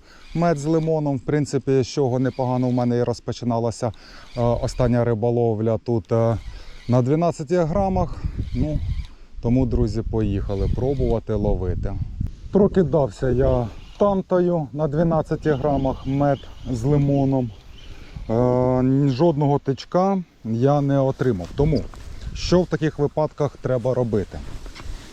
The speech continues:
Ну, не те, що прям треба робити, а те, що я особисто роблю. Я знімаю танту. Сказати, що вона кисла або щось в цьому роді,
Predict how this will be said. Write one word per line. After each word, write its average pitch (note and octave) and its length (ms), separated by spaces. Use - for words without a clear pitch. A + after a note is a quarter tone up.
Ну, B3 140
не E3+ 120
те, G3+ 220
що - 160
прям F#3 220
треба E3 360
робити, D#3 340
а A2 60
те, A#2+ 120
що - 180
я A#2 160
особисто D#3 600
роблю. D3+ 480
Я C3 280
знімаю C3 560
танту. G#2 420
Сказати, D#3+ 360
що - 140
вона F3+ 260
кисла F#3+ 360
або D#3+ 180
щось - 300
в - 80
цьому F3+ 260
роді, F#3+ 320